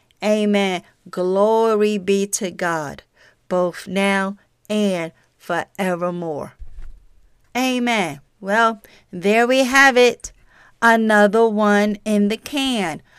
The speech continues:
Repent and believe. Stop sinning and turn back to God. Do not be deceived. Bad company will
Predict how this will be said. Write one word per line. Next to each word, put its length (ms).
Repent 920
and 240
believe. 760
Stop 1160
sinning 680
and 220
turn 400
back 320
to 140
God. 480
Do 220
not 260
be 160
deceived. 800
Bad 680
company 600
will 400